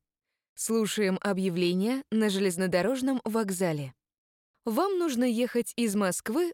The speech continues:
в сторону области. Вы покупаете билет на пригородную электричку и слышите объявление.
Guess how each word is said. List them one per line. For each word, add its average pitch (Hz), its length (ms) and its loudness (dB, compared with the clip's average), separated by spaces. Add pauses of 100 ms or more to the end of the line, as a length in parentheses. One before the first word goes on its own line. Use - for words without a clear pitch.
в - 60 -14
сторону 311 640 -2
области. 165 720 -2 (100)
Вы 196 240 0
покупаете 190 760 -2
билет 170 400 -2 (100)
на 220 220 0
пригородную 175 680 0
электричку 214 800 -2 (300)
и 226 120 0
слышите 294 640 -2
объявление. 202 960 -2